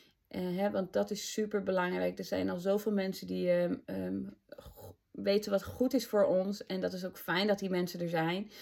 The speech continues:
Maar blijf vooral bij jezelf en, ehm, vertrouw ook op jezelf. Ehm,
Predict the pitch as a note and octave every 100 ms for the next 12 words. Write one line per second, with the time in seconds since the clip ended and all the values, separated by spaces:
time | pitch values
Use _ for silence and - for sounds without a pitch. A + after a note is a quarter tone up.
0 | - - - - F3+ F3+ F3+ G3 - F3+
1 | F3+ G#3 G3+ F#3+ F#3 - E3 E3+ F3+ -
2 | E3+ E3 - E3 E3+ - F3 - F#3 F#3+
3 | A3 A3 G#3 G3+ - F3+ F3+ F#3+ - -
4 | F#3